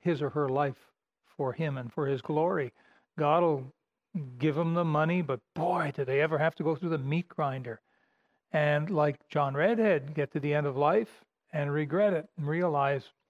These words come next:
boy, oh boy, what a mistake that was. But look, at the beginning of the verse,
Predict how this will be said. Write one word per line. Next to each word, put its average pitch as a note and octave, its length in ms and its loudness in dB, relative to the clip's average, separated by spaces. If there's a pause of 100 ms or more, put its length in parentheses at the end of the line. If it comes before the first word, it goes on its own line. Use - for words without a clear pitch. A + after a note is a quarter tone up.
(420)
boy, E3+ 220 -4
oh D#3+ 140 -6
boy, C#3 300 -2 (340)
what D#3 140 -2
a E3 40 -2
mistake D#3+ 440 -2
that D3+ 240 -2
was. C3 300 -8 (380)
But D3+ 140 0
look, A3+ 260 -2 (360)
at D3 80 -4
the C#3 60 -4
beginning F3 360 2
of C#3 60 0
the C3 60 -2
verse, D#3 400 -2